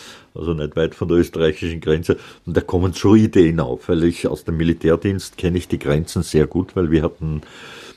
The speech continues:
dazu mal im Militärdienst oft Grenzeinsätze. Und einmal haben wir uns sogar verlaufen, das, äh, als Patrouille. Da sind wir im Fürstentum Liechtenstein <laughs> gelandet.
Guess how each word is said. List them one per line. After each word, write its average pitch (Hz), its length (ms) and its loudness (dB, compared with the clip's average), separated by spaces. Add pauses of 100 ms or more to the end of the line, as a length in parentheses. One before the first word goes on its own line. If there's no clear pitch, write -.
dazu 73 320 -6
mal 80 220 -2
im 78 80 -4
Militärdienst 76 920 -6
oft - 340 -12 (600)
Grenzeinsätze. 85 1120 -4 (1000)
Und 82 160 -6
einmal 85 300 0
haben 82 120 0
wir 85 60 -2
uns 80 140 -6
sogar 78 260 -4
verlaufen, 80 580 -4
das, - 220 -16
äh, 85 500 -4
als 80 240 -8
Patrouille. 92 680 -2 (340)
Da - 80 -20
sind 92 220 -4
wir 85 100 2
im 82 100 -2
Fürstentum 92 520 -4
Liechtenstein 92 720 -4
<laughs> - 0 -
gelandet. - 520 -6